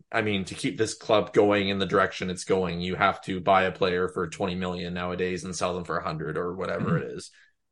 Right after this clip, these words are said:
Speaker 1: I mean, like you said, Tom, it, this covers Villa regardless. And I, I, I like that Villa are actually so smart, um, on the field.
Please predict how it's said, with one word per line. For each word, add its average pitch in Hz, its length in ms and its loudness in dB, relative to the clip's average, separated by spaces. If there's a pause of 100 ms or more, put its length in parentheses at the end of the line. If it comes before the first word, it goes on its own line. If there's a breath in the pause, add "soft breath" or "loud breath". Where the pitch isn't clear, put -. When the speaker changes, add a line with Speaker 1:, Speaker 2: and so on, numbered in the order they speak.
(160)
Speaker 1:
I 104 120 2
mean, 90 440 -2 (300)
like 104 200 2
you 80 100 -10
said, - 240 -10
Tom, 85 340 -6
it, - 160 -8 (380)
this - 360 0
covers 98 380 -2
Villa 95 260 2
regardless. 87 600 -2
And 101 80 0
I, 98 40 4
I, 120 160 6
I 127 140 10
like 120 300 8
that 104 200 6
Villa 101 220 4
are 101 80 6
actually 98 460 2 (260 loud breath)
so 123 220 4
smart, 104 540 2 (460)
um, 90 480 -4 (280)
on 90 220 0
the 90 80 -4
field. 90 440 -4